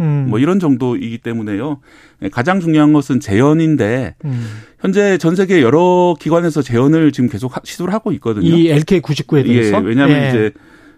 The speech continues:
Speaker 2: 여기 참여하신 학자분 중에는 그 상당히 이제 좀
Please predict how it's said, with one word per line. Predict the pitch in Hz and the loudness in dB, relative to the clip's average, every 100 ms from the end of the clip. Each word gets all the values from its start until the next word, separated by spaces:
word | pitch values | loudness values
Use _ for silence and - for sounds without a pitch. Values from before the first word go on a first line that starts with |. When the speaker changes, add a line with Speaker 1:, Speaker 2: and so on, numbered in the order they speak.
| - | -6
Speaker 2:
여기 | 135 185 160 | -4 -2 -4
참여하신 | - 214 208 190 | -4 -4 -2 -4
학자분 | - 190 180 180 180 180 165 | -4 0 0 -2 -2 -4 -4
중에는 | - 175 165 160 135 - | -6 -4 -2 0 -2 -4
그 | 135 | -6
상당히 | 165 165 165 139 | -2 0 2 2
이제 | 110 110 | 2 -2
좀 | - 117 107 90 | -2 -4 -4 -6